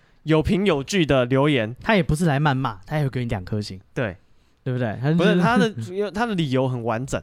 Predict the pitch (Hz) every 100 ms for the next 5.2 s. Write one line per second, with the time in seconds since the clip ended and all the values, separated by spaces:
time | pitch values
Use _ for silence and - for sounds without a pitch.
0 | - 165 131 101 - 120 98 110 135 -
1 | 185 139 123 143 139 110 110 104 101 _
2 | - 104 123 123 117 101 104 - 139 107
3 | - 80 113 120 120 156 160 156 147 135
4 | - 151 117 131 127 120 113 110 113 113
5 | 113 110